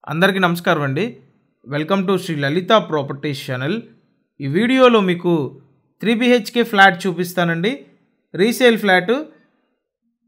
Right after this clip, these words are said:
చాలా రీజనబుల్ ప్రైస్‌కి అందుబాటులో ఉంది. విశాలమైన ఫ్లాట్ అండి. చూడొచ్చు, ఇదంతా హాల్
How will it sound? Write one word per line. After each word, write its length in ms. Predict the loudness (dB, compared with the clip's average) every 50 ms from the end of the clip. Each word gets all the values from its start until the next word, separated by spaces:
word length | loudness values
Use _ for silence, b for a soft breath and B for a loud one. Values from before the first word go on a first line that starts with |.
| _ _ -2 2
చాలా 180 | 4 6 6 6 6
రీజనబుల్ 440 | 4 2 2 2 0 2 2 0 0 0 2
ప్రైస్‌కి 440 | 2 2 2 2 -2 -4 -2 -2 -2 -2 -4 -8 -16 _ _ -10 -6
అందుబాటులో 500 | -4 -4 0 2 2 2 2 2 0 0 0 0
ఉంది. 180 | -2 -2 -4 -4 -8 -14 _ _ _ _ _ _ _ _ _ _ _ -12 -10
విశాలమైన 560 | -2 2 4 6 6 6 4 2 0 0 0 0
ఫ్లాట్ 220 | 0 0 2 2 0 -2
అండి. 160 | -4 -4 -4 -6 -8 -12 _ _ _ -6
చూడొచ్చు, 360 | -4 -4 -4 -4 -4 -6 -6 -6 -6 -6 -6 -4
ఇదంతా 320 | -2 -2 -2 0 0 -2 0 2
హాల్ 240 | 2 4 4 4 2